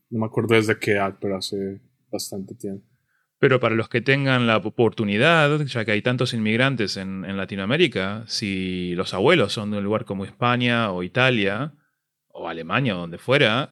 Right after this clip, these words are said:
Speaker 2: depende de las reglas de cada país, hay veces que te puedes hacer la ciudadanía directamente de tus abuelos.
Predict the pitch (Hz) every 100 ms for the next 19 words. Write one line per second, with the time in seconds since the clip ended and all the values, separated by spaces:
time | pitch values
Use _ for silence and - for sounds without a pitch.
0 | - 98 127 160 170 131 113 123 123 113
1 | 113 113 107 95 85 113 - 107 127 151
2 | 143 120 - 104 104 120 107 98 101 113
3 | 127 110 123 123 104 113 143 131 - -
4 | 95 107 107 208 -